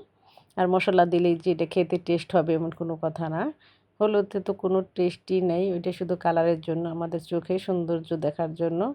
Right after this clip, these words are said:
এই যে দেখেন আমি কতটুকু মশলা এখানে দিয়েছি, একদম কোয়াটার চা চামচের মতো হলুদ দিয়েছি, একটু জিরা গুঁড়া, একটু ধনে গুঁড়া, এ সামান্য সামান্য,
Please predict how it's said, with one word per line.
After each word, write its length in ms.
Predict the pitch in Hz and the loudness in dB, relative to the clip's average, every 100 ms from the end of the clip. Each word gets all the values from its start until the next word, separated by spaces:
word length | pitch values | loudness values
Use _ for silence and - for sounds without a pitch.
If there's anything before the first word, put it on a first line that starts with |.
| - _ _ - | -10 _ _ -4
এই 100 | 190 | 0
যে 100 | 185 | 0
দেখেন 260 | 170 175 240 | 0 -2 -4
আমি 160 | 196 180 | -4 -2
কতটুকু 460 | 180 175 175 180 180 | -2 -2 -4 -4 -2
মশলা 420 | 165 160 175 170 | -2 -2 -2 -2
এখানে 280 | 165 180 170 | -2 -2 -2
দিয়েছি, 540 | 156 160 156 156 - 226 320 - _ _ | -2 0 -2 -4 -2 0 -2 -6 _ _
একদম 640 | 214 202 185 185 190 196 190 208 202 | -2 -2 -4 -4 0 2 0 -2 -6
কোয়াটার 360 | - 170 175 180 | -2 -2 -2 -4
চা 100 | - 180 | -2 -4
চামচের 400 | 185 180 175 170 | -2 -2 0 0
মতো 240 | 160 165 | 0 0
হলুদ 280 | 180 165 165 156 | 0 2 0 -2
দিয়েছি, 420 | 156 151 - 240 320 | -2 -2 -4 -4 -4
একটু 280 | 214 160 - 160 | -4 -8 -6 -4
জিরা 260 | 160 151 156 | 0 0 0
গুঁড়া, 280 | 156 165 214 370 _ _ _ _ _ _ _ _ _ _ _ _ _ _ _ _ _ - | 2 4 4 0 _ _ _ _ _ _ _ _ _ _ _ _ _ _ _ _ _ -2
একটু 220 | 170 - | 0 0
ধনে 280 | 160 160 165 | 2 4 4
গুঁড়া, 300 | 165 165 180 320 403 _ _ - | 2 4 4 2 -2 _ _ -12
এ 100 | - | -8
সামান্য 380 | 180 180 170 165 170 | 0 2 2 0 -2
সামান্য, 420 | 180 160 156 | -2 0 0